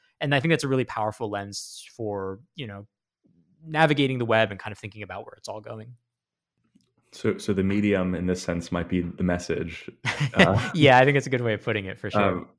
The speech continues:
Speaker 2: you know, something that I found after, after reading your book is that there just really is not that much writing and content out there about advertising and espe-, <laughs> and especially explaining it. So are, are there any,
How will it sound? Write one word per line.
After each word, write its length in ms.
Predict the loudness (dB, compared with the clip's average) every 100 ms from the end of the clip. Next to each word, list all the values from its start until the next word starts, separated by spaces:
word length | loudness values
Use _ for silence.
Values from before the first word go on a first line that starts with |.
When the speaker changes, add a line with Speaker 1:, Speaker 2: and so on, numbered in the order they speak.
| _ _ _ _
Speaker 2:
you 480 | -20 -20 -20 _ 0
know, 80 | 0
something 240 | 0 -2
that 80 | 0
I 100 | 0
found 460 | 0 0 0 0 0
after, 540 | 0 0 2 0 0 -8 _ -10
after 240 | -8 -2
reading 240 | 2 2 2
your 140 | 0
book 400 | 2 2 2 -4 _ _ -6
is 120 | 0
that 140 | 2 2
there 100 | 2
just 180 | 0
really 340 | 0 2 2 2
is 120 | 0
not 240 | 2 2
that 160 | 0 0
much 400 | 0 0 -4 -16 _ _ -4
writing 380 | 0 2 2
and 120 | -2 -6
content 480 | -2 -2 -2 -4 0
out 200 | 0 2
there 340 | 2 2 -2
about 560 | -4 0 2 2 0 -4 _ _ -4
advertising 920 | 2 2 2 -2 -6 -6 -4 -4 -4
and 80 | -4
espe-, 320 | -2 0 0 -2 0 2 2
<laughs> 40 |
and 100 | 2
especially 300 | 0 0 -2
explaining 400 | -2 0 2 2
it. 100 | 0
So 140 | 0
are, 200 | 2 2 2
are 60 |
there 140 | 2 2
any, 380 | 2 2 0